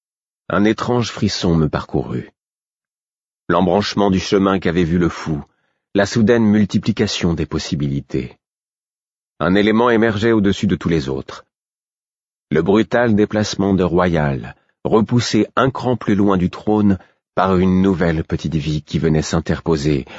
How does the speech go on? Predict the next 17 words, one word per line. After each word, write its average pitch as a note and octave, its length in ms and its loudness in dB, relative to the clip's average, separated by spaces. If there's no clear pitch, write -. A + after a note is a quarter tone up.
entre F#2+ 340 -2
lui D#2+ 360 0
et F#2 100 2
le D#2+ 100 0
pouvoir C#3+ 600 -2
auquel - 300 -8
il C2+ 120 -4
aspirait. - 560 -10
Elle F2 200 2
ne F#2 100 2
pèserait F#2 340 0
pas E2 140 -2
bien C#2+ 200 -2
lourd C2 300 -4
à - 40 -6
ses - 260 -10
yeux. A#1+ 180 -10